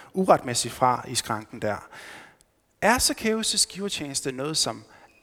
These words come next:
allerede finder sted, eller er det noget, som Zacchaeus agter skal finde sted ud i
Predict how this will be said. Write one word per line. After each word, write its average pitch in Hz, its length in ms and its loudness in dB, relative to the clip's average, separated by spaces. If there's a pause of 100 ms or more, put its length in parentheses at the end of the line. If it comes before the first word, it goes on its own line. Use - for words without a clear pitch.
allerede 185 500 0
finder 220 260 -10
sted, 208 340 -4 (540)
eller 214 340 4
er 110 180 -2
det 151 160 -2
noget, 151 340 0
som 165 240 0
Zacchaeus 147 520 0 (220)
agter - 360 -4
skal 160 340 0
finde 127 220 -12
sted 123 300 -4 (100)
ud 131 320 -8
i 120 240 -8